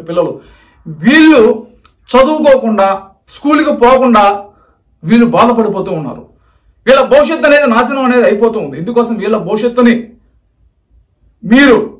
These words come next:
గుర్తించుకొని వీళ్ళ మంచి కోసం ఏదైనా ప్రశాంతంగా మీరు చర్చించుకోండి. అంతేగాని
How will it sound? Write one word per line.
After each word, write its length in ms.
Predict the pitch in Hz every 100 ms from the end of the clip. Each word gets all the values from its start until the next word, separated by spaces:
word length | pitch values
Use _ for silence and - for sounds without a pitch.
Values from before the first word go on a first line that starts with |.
| _ _ 147
గుర్తించుకొని 600 | 170 214 214 - 160 208 - _ _ _ 165
వీళ్ళ 160 | 208 196
మంచి 160 | 208 233
కోసం 200 | 220 - 262 - _ 160
ఏదైనా 220 | 175 214 214
ప్రశాంతంగా 540 | 156 220 240 214 196 202
మీరు 120 | 185 165
చర్చించుకోండి. 440 | 170 185 202 151
అంతేగాని 320 | 151 147 143